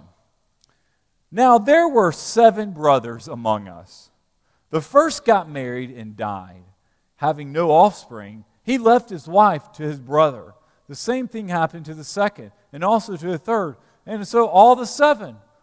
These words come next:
Last of all, the woman died." So understand what happened. This lady, she got married, and her first husband died.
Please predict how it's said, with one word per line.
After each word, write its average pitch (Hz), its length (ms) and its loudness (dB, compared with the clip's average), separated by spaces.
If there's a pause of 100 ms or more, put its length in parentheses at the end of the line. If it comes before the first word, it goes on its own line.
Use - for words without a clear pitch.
Last 285 420 0
of 196 160 -6
all, 254 240 8
the 196 160 2
woman 220 560 4
died." 120 340 0
So 214 180 -2
understand 254 360 -4
what 233 80 0
happened. 151 240 2
This 196 160 -8
lady, 247 360 2 (480)
she 214 160 -10
got 240 260 4
married, 170 480 -6 (1300)
and 156 160 -4
her 165 100 -2
first 208 280 -2
husband 170 300 -4
died. 110 360 2